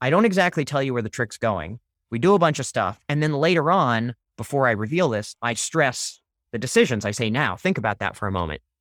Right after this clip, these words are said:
You could have said any number from, uh, a-, anything from, uh, one to twenty. And you saw me shuffle the cards, and I dealt down to the card very slowly and gave you exactly the card that we stopped at.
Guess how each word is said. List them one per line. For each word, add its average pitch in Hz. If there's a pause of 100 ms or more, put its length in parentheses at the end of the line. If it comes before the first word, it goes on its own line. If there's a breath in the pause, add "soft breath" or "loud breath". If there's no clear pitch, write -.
(100)
You 180
could 156
have 131
said 123
any 143
number 120
from, 104
uh, 98
a-, -
anything 117
from, 107
uh, 101
one 107
to 98
twenty. 95 (340)
And 160
you 139
saw 151
me 131
shuffle 131
the 107
cards, 120
and 127
I 117
dealt 143
down 139
to 120
the 110
card 117
very 139
slowly 131
and 117
gave 110
you 104
exactly 135
the 123
card 120
that -
we 107
stopped 135
at. 73